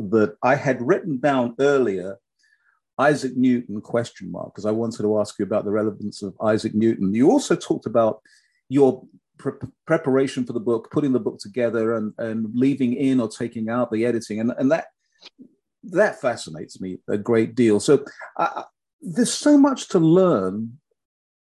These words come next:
no matter what in, you know, in our, in our strange world that we live in. And, and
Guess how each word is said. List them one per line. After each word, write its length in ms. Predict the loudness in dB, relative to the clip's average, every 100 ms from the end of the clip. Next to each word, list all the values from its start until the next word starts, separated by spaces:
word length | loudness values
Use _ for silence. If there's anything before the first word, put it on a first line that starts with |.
| -8
no 200 | 2 4
matter 300 | 4 4 6
what 420 | 4 6 4 4 2
in, 240 | 0 0 -2
you 100 | 0
know, 80 | 0
in 160 | 2 2
our, 260 | 2 2 0
in 140 | -4
our 200 | -4 -6
strange 600 | -8 -14 -10 -8 -4 -6 -2
world 380 | 0 2 2 0
that 140 | -2
we 140 | 0
live 220 | 0 0 -2
in. 120 | -6
And, 240 | -6 -4
and 320 | -4 -4 -6